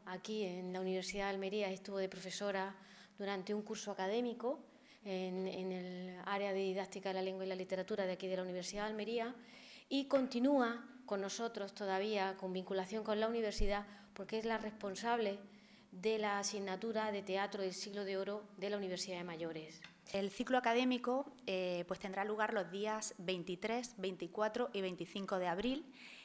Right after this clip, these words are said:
Speaker 2: y se desarrollará fundamentalmente en el Museo de la Guitarra. El programa que estamos ultimando sigue fiel al principio de aunar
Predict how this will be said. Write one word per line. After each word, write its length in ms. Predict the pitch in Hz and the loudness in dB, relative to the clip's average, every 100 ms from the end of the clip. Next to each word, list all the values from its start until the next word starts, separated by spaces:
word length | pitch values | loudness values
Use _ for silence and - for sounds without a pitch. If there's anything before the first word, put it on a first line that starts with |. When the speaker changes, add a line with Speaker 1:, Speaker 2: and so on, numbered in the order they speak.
| - - | -20 -4
Speaker 2:
y 80 | 226 | 2
se 140 | - | 4
desarrollará 560 | 202 - 190 190 196 226 | 4 2 2 0 0 -2
fundamentalmente 960 | 247 214 190 180 208 214 226 220 233 233 | -2 -4 -4 2 2 2 0 2 0 0
en 140 | 190 | -4
el 80 | 185 | -2
Museo 260 | 180 - | -2 2
de 80 | 190 | 4
la 100 | 185 | 2
Guitarra. 380 | 160 160 147 - - - _ _ - - - - - - | 0 -4 -6 -8 -16 -20 _ _ -14 -14 -14 -18 -20 -2
El 140 | 202 | 0
programa 600 | 214 208 220 262 269 269 - | 4 4 6 4 2 0 -4
que 80 | |
estamos 320 | 196 214 220 - | -4 0 0 0
ultimando 720 | 202 202 214 254 247 240 285 | -2 0 4 4 4 4 4
sigue 240 | - 220 | 2 2
fiel 240 | 214 220 | 2 2
al 160 | 214 196 | 2 0
principio 400 | 180 175 196 208 | -6 -8 -2 0
de 80 | 190 | 0
aunar 440 | 180 185 202 233 | -2 0 0 0